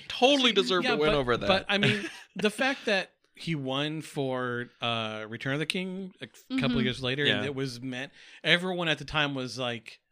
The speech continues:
Speaker 2: I remember that. Everyone was like, it was kind of like the combination of all three. And I was
Speaker 1: Yeah.
Speaker 2: like, "Okay, that's fine."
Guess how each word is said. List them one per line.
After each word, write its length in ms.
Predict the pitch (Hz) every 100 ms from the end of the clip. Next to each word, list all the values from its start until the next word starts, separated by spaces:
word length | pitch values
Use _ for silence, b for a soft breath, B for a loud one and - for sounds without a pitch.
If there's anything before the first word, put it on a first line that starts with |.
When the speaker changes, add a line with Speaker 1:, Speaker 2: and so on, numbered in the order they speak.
| -
Speaker 2:
I 80 | 147
remember 520 | 139 156 135 95 92 _ _
that. 220 | 104 92 - _
Everyone 260 | 135 143 147
was 120 | 139
like, 180 | 139 127 - B B B
it 80 | 143
was 120 | 139
kind 280 | - 143 127
of 120 | 110
like 180 | 110 -
the 60 |
combination 580 | 107 117 110 104 95 -
of 100 | 98
all 160 | 92 95
three. 360 | - 92 92 98 127
And 80 |
I 80 | 123
was 100 | 131
Speaker 1:
Yeah. 80 | 196
Speaker 2:
like, 20 | 233
"Okay, 220 | - 127 123 _ _ _
that's 160 | - -
fine." 300 | - 90 87